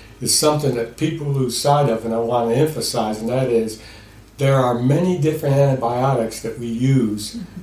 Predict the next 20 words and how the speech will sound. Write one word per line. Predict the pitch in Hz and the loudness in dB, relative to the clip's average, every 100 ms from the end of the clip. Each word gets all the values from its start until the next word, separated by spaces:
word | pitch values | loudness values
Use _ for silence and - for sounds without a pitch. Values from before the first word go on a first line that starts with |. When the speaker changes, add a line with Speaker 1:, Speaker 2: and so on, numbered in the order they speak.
| - | -6
Speaker 1:
to | 131 110 | 0 0
help | - 143 139 - | 2 2 2 2
people | - 131 127 123 | 0 0 0 -2
who | 113 | 0
have | 113 104 | 0 -2
bacterial | - 110 - 135 123 110 | -2 -4 -2 -2 0 0
infections, | 107 - 131 131 104 92 - | -2 0 0 0 -6 -8 -10
and | 120 110 | -4 -2
they | 107 | -2
should | 104 123 123 | -2 0 2
not | 135 135 | 2 2
be | 131 | 2
overused | 127 143 131 110 110 120 - | 2 4 2 2 2 0 -4
and | 113 113 | -4 -2
not | 120 120 120 | -2 -4 -6
used | 117 120 113 - | -4 -4 -6 -4
when | 107 104 | -2 -2
it's | 101 - | -4 -4
not | 117 107 | -2 -2
appropriate, | 101 - 165 156 120 110 | -2 -2 2 2 0 -4